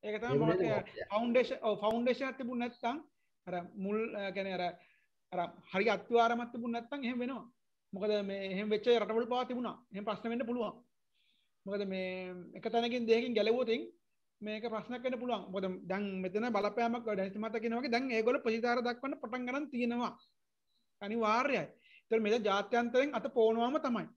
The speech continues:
Speaker 1: ජාත්‍යන්තරයෙන් නම් ගැලවෙන්නම ඕනේ. කිසිම ජාත්‍යන්තර කට්ටක් එක්ක සම්බන්ධතාවය තබා ගැනීම මේ මොහොතේ මම නම් දකින්නේ අනිවාර්යෙන්ම අපි අයින් වෙන්න ඕනේ. ස්වදේශීය මට්ටමේ අපි එන්න ඕනේ. අපි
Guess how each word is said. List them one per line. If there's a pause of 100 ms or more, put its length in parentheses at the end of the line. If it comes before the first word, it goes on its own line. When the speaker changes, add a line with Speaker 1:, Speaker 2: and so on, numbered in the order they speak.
(320)
Speaker 1:
ජාත්‍යන්තරයෙන්
නම්
ගැලවෙන්නම
ඕනේ. (420)
කිසිම
ජාත්‍යන්තර
කට්ටක්
එක්ක
සම්බන්ධතාවය
තබා
ගැනීම
මේ
මොහොතේ (280)
මම
නම්
දකින්නේ (480)
අනිවාර්යෙන්ම
අපි
අයින්
වෙන්න
ඕනේ. (160)
ස්වදේශීය
මට්ටමේ
අපි
එන්න
ඕනේ.
අපි